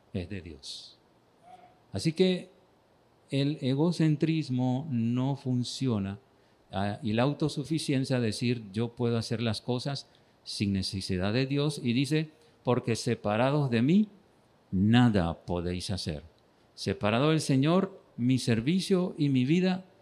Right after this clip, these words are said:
serán de valor. Y este renglón hace referencia al deseo de hacer algo por Dios,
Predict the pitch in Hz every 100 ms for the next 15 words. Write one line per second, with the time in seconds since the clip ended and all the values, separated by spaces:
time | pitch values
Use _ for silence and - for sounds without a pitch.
0 | _ _ _ - - 101 101 110 120 123
1 | 104 120 98 95 113 95 104 123 139 170
2 | 170 156 139 147 147 156 143 147 131 139
3 | 135 131 143 139 127 127 120 - _ _
4 | _ _ 127 135 139 131 147 151 147 131
5 | 139 135 147 170 147 147 135 127 143 131
6 | -